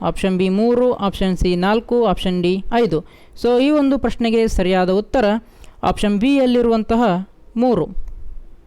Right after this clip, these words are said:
ಹದಿನಾಲ್ಕನೇ ಪ್ರಶ್ನೆಯನ್ನು ನೋಡೋಣ. ವಸಂತ ಕಾಲದಲ್ಲಿ ಕೋಗಿಲೆಯು ಇಂಪಾಗಿ ಕೂಗುತ್ತದೆ. ಈ ವಾಕ್ಯದಲ್ಲಿ ಕೋಗಿಲೆ ಪದವು ಸೂಚಿಸುವ ಲಿಂಗ.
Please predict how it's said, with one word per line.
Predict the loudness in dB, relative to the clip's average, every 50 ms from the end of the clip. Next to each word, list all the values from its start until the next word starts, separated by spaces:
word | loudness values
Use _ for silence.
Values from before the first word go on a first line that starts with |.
| -20 -20 _ -20 _ -20 -20 -20 -20 _ _ -20 _ _ -20 -20 -20 -20 -20 -20 -20 -20 -20 -20 -16 -8 -4
ಹದಿನಾಲ್ಕನೇ | -2 -2 0 2 2 2 0 0 0 0 0
ಪ್ರಶ್ನೆಯನ್ನು | 0 0 -2 -2 -2 -2 0 0 2
ನೋಡೋಣ. | 2 2 2 0 -2 -2 -4 -4 -4 -4 -8 -14 -14 -14 -14 -14 -14 -14 -16 -18 -20 -20 -20 -20 -20 -20 -20 -20 -20 -20 -16 -6 -2
ವಸಂತ | 0 0 2 2 2 0 0 0 0 0
ಕಾಲದಲ್ಲಿ | 0 0 0 2 2 2 2 2 2 0 2 2 2 0 0
ಕೋಗಿಲೆಯು | -2 -4 -2 0 0 2 2 2 2 2 2 2 2 2 2
ಇಂಪಾಗಿ | 2 0 -2 -2 -2 0 0 0 2 0 -2 -2
ಕೂಗುತ್ತದೆ. | 0 -2 0 0 -2 -2 -2 -2 -2 -2 -4 -8 -10 -20 -18 -8 -2
ಈ | 0 0
ವಾಕ್ಯದಲ್ಲಿ | 2 2 2 0 0 0 -2 0 0 0 0 0 -2
ಕೋಗಿಲೆ | -4 -6 -4 -2 0 0 2 0 2 2 2 0
ಪದವು | 0 0 0 0 2 2 2 0
ಸೂಚಿಸುವ | -2 -2 -2 -2 -2 -2 -6 -6 -4 -2 0 0 2
ಲಿಂಗ. | 2 2 2 2 2 0